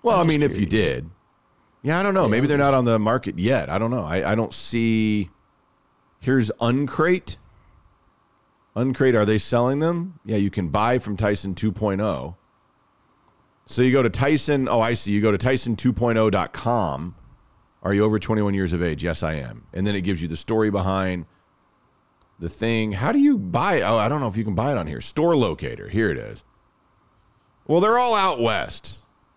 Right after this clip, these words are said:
Speaker 1: Oh, yeah. They're all in, it looks like, Colorado or California.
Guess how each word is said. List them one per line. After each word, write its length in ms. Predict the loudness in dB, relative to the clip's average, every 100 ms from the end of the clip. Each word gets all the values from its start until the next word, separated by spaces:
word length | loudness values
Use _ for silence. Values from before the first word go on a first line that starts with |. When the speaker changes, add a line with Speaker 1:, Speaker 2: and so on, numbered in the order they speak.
| -2
Speaker 1:
Oh, 140 | 2 4
yeah. 220 | 2 2
They're 180 | 4 4
all 340 | 4 4 2 2
in, 680 | 0 2 2 2 0 0
it 140 | 0 0
looks 180 | 0
like, 180 | 0 0
Colorado 680 | 0 2 2 4 4 4 4
or 400 | 2 2 2 2
California. 680 | 0 2 0 -2 -6 -8 -18